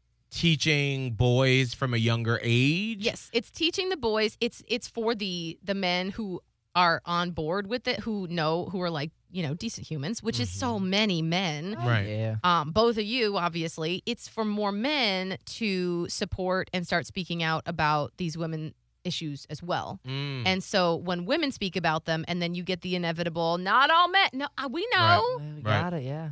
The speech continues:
Speaker 2: We got it, but, like, still, th-, this is an issue. So it's just calling attention to it and what these women are doing in London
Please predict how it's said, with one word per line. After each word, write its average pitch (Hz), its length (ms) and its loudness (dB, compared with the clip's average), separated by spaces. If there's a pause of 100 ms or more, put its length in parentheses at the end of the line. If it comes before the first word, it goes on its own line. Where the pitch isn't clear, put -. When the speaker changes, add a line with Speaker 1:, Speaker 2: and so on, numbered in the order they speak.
Speaker 2:
We 269 200 -4
got 480 340 4
it, 254 320 4 (140)
but, 240 260 0
like, 277 340 2 (160)
still, 208 580 -2 (160)
th-, 220 180 0
this 240 180 -2
is 214 140 -4
an 202 100 -2
issue. 185 300 -6
So 233 180 0
it's 240 140 0
just - 240 -6
calling 254 420 0
attention 185 460 -4
to 269 160 -4
it 254 100 0
and 202 160 -2
what 208 140 -4
these 202 160 -6
women 208 260 -2
are 180 60 -2
doing 180 280 -4
in 160 180 -6
London 170 540 -2